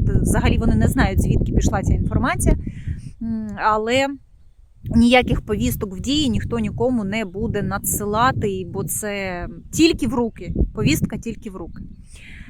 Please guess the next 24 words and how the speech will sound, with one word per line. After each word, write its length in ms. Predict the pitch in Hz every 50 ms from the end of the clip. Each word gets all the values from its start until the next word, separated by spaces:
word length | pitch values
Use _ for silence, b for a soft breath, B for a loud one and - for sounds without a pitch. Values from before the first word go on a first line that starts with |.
| B B B - -
Також, 720 | 247 247 277 294 - - 285 277 - - - - - -
е, 280 | 233 226 220 220 220 214
прозвучала 500 | 220 226 220 220 226 214 254 262 254 240
така 220 | 220 - 226 - 220
інформація, 720 | 214 214 - 233 214 202 226 240 254 - - 220 190 202
що 240 | - - - 214 202
потрібно 720 | - 202 196 - - 202 220 233 214 220 214 208 202 196
буде 680 | 175 165 185 202 190 190 196 190 190 190 185 185 185 180 175 175 175 175
мільйон, 800 | 180 180 180 190 180 196 190 202 214 214 214 202 190 185 180 180
е, 300 | 175 175 170 170 165 165 165 170
українців, 920 | 165 - - 196 190 190 208 220 208 190 - - 190 175 - - - - -
е, 40 | 180 175 170 165 165 165 165 165 165 165 170
для 760 | - - 180 180 180 180 180 180 175 170 170 170 170 165 165 165
слідуючої 600 | - - - - - 185 190 208 - - - -
мобілізації. 680 | - - - - 175 - 196 175 170 165 - - - - B B B B B B B B B B - -
Потім, 560 | - 220 233 254 - - 262 262 240 233 226 226
е, 20 |
Арестович 880 | 220 214 208 208 202 202 190 - 226 - - 226 220 208 214 - - -
трошечки 640 | - 208 202 214 208 - - 196 - - - 220
це 140 | 202 - -
все 200 | - - - 214
спростував, 680 | - - - - - - - 190 175 202 226 254 269
сказав, 460 | - - _ 208 185 185 202 202 196 190
що 880 | - - - - 196 190 185 185 180 180 175 175 170 170 165 160 160